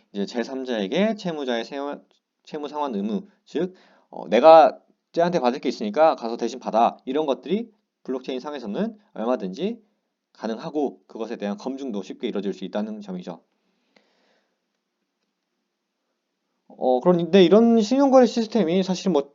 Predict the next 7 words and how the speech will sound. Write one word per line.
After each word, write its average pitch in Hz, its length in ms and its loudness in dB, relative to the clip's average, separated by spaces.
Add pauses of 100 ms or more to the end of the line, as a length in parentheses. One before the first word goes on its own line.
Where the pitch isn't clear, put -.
가장 147 500 -2 (140)
혁신적인 202 960 0 (320)
지금 123 240 -10
화폐 185 220 0
모델로 123 380 0
인정받고 143 460 -4
있지만 123 520 -4